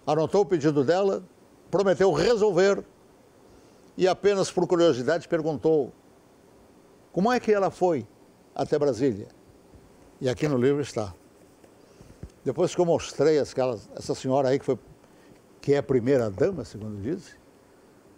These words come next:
que comprou artigos de cama de linha, de linho egípcia, egípcio, né? Sofás,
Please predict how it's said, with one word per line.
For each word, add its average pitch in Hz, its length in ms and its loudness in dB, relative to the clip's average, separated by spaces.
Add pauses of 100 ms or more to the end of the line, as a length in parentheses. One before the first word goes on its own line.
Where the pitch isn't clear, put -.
(560)
que 127 120 -6
comprou 123 760 -2 (1300)
artigos 131 500 -4
de 92 120 -10
cama 143 500 -2 (920)
de 104 240 -6
linha, 120 680 -4
de 101 140 -8
linho 135 260 0
egípcia, 117 760 -6 (360)
egípcio, 120 600 -8 (800)
né? 135 180 -14 (640)
Sofás, - 1000 -4